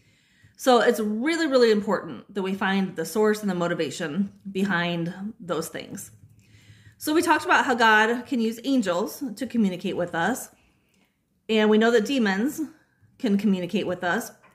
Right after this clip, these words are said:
We can hear their thought, you know, what they're saying to us in our thoughts. Just like you hear the Holy Spirit as that small voice, you can hear a demonic voice as that small voice. But demons can also appear disguised as angels of light,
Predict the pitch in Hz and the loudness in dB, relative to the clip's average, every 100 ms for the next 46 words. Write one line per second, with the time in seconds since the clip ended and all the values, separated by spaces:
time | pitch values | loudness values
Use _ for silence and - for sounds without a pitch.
0 | - 196 185 185 196 196 240 240 160 - | -8 -6 -4 0 2 2 0 2 0 -2
1 | 185 151 190 190 170 190 196 208 214 185 | -8 -8 -4 -2 -2 -4 -2 -2 0 -2
2 | 185 175 170 196 185 214 196 170 185 - | -2 0 0 0 -2 2 2 2 0 -6
3 | - _ _ - _ 214 208 208 196 208 | -20 _ _ -20 _ -8 -4 0 2 2
4 | 190 202 196 196 196 180 175 - - 202 | 2 2 2 0 -2 0 -4 -6 -4 -4
5 | 185 185 185 165 190 190 185 185 175 170 | -2 2 2 2 -2 -6 -4 -2 0 0
6 | 165 190 196 202 208 165 - 170 165 180 | -2 -6 -2 0 2 0 -6 -8 -6 -6
7 | 185 180 165 - 180 160 165 175 233 - | -8 -6 -8 -6 -6 -4 -4 -4 -6 -10
8 | _ _ _ _ _ _ _ _ - 220 | _ _ _ _ _ _ _ _ -2 -2
9 | - - 196 269 330 330 190 202 277 - | -2 -12 -10 -2 2 4 2 2 -2 -4
10 | - 233 - 233 - 254 165 - - 269 | -4 -4 2 2 2 -2 -4 -6 -2 2
11 | 170 156 185 202 196 - - 196 _ _ | 2 2 0 -2 -6 -14 -20 -20 _ _
12 | 208 202 - 202 214 247 349 - - _ | -6 -4 0 4 4 2 -2 -8 -16 _
13 | _ _ _ _ - 208 202 208 196 190 | _ _ _ _ -4 -4 0 0 2 0
14 | 190 165 170 202 370 - | -2 -2 0 0 -2 -8